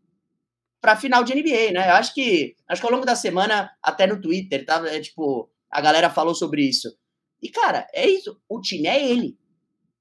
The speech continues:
Ele, o, o Brunson, o Finney-Smith, como disse o, o, Vero, e depois o Marquinhos complementou,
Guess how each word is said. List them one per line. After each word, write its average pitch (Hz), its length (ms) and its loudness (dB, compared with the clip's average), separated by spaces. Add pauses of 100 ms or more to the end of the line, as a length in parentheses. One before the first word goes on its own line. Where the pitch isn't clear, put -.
(100)
Ele, 233 220 2
o, 175 540 4 (140)
o 123 480 -4
Brunson, 147 560 0 (280)
o 151 160 -2
Finney-Smith, 165 600 -4
como 156 220 -4
disse 151 340 -4
o, 123 120 -6
o, 120 840 -6 (840)
Vero, 151 300 4
e 135 60 -6
depois 143 360 -4
o 185 60 -10
Marquinhos 170 480 -2
complementou, 165 880 -2